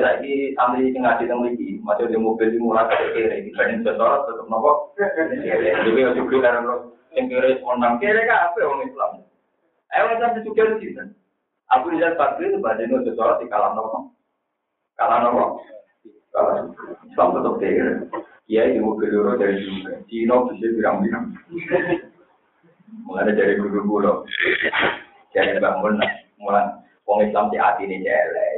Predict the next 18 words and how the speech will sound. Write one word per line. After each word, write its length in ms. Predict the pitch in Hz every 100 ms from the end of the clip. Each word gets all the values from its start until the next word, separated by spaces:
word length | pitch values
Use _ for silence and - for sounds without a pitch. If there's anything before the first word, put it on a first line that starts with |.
| -
Lah 160 | 87
yang 160 | 104 110 -
Cina 400 | 104 104 104 117
duwe 320 | 104 101 101 -
tak 180 | - -
pirang-pirang, 640 | 104 101 95 90 90 - 104
duit 140 | 104 104
wis 160 | 123 117
pirang-pirang 480 | 107 104 107 107
lagi 240 | 101 - - 101
denda 320 | 101 98 107
ini, 180 | 107 107
ana 240 | 87 87 90
kiai 220 | 110 107
di 100 | 107
mobil 320 | 104 104 107
loro. 280 | 113 127 76 - - - _ _ - - - - - - - - - - - -
Iku 460 | 196 220 214 208